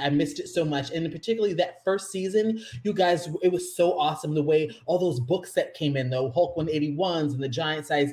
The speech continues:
X-Men and all those awesome books that you had coming in and all the artwork that you guys had coming in. It was just, uh, to this day, I still rewatch the first season because it was just, you guys were just so awesome. And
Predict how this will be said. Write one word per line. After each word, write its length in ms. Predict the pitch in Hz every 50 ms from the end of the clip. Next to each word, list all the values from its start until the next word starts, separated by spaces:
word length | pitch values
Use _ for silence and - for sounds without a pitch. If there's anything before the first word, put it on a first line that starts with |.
| -
X-Men 720 | 202 190 185 - - - - 170 160 151 143 139 139 143 143
and 260 | 143 143 139 139 139 - - - - _ -
all 220 | 165 180 196 202 190
those 240 | 196 190 175 - - - 156
awesome 320 | 175 190 - - 190 160
books 220 | 139 190 196 - 185
that 140 | 165 -
you 40 | 190 160
had 200 | 185 175 156 -
coming 280 | - 175 170 170 170 170
in 300 | 185 185 175 156 147 143 - - - - _ -
and 420 | 170 165 160 160 160 160 160 165 - - _ _
all 160 | - 160 165
the 180 | 139 151 151 - -
artwork 400 | 208 226 208 190 185 175 180 -
that 120 | 131 -
you 60 | 175 156
guys 220 | 151 147 147 -
had 160 | 156 143 143
coming 280 | - 156 156 147 147 143
in. 200 | 135 127 123 - - - _ _
It 140 | - 202 196
was 140 | 196 208 165 185
just, 160 | 180 - -
uh, 240 | 180 180 165 - 165
to 160 | - - 208
this 200 | 196 208 - 139
day, 280 | 123 170 175 175 180
I 100 | 151 160
still 240 | 156 - - 190 175
rewatch 380 | 160 165 151 151 151 147 139 -
the 60 | 156
first 260 | - - 147 139 - -
season 240 | 143 131 117 131
because 260 | 123 120 - 147 127 151
it 100 | 160 151
was 120 | 151 143
just, 240 | 156 143 - - 147
you 100 | 160 165
guys 200 | 156 147 143 131
were 60 | 143 135
just 240 | 123 139 - - -
so 200 | 160 143 143 -
awesome. 440 | 123 131 139 127 - 117 104 110 - - - - - - _ _ -
And 240 | 170 165 165 165